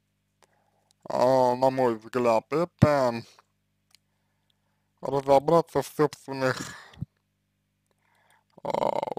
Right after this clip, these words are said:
потребностях. Вот. То есть я имею в виду,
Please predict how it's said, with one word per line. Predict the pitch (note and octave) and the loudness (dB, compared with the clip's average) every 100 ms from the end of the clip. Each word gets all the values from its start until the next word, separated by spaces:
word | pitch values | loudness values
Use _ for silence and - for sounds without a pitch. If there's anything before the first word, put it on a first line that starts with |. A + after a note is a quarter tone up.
| - | -2
потребностях. | C#3+ C#3+ C#3+ A#2 - - A2 - - _ _ _ _ _ _ - | -2 2 0 -2 -12 -16 -16 -18 -20 _ _ _ _ _ _ -20
Вот. | A#2 A2+ - - _ _ _ _ _ _ _ _ _ _ _ _ _ _ _ _ _ _ _ _ _ | -12 -10 -10 -14 _ _ _ _ _ _ _ _ _ _ _ _ _ _ _ _ _ _ _ _ _
То | - B1 | -6 -4
есть | A2+ - - | -6 -10 -10
я | B2 B2 | -8 -6
имею | A#2+ B2+ B2 | -6 -8 -8
в | A#2+ | -10
виду, | C#3+ F3+ D#3+ A#2+ | -8 -6 -6 -8